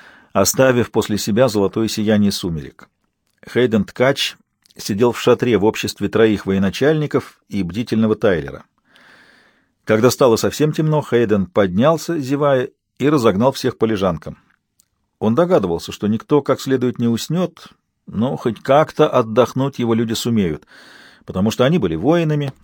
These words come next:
а воин всегда спит, когда есть такая возможность. Пятеро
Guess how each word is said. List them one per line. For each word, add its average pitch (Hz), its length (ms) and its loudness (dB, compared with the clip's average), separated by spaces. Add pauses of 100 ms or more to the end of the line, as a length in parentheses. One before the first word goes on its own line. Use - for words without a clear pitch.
(240)
а 110 140 4
воин 160 280 4
всегда 151 380 2
спит, - 360 -4
когда 113 260 2
есть 123 220 -2
такая 117 260 0
возможность. 104 560 -2 (1400)
Пятеро 160 480 6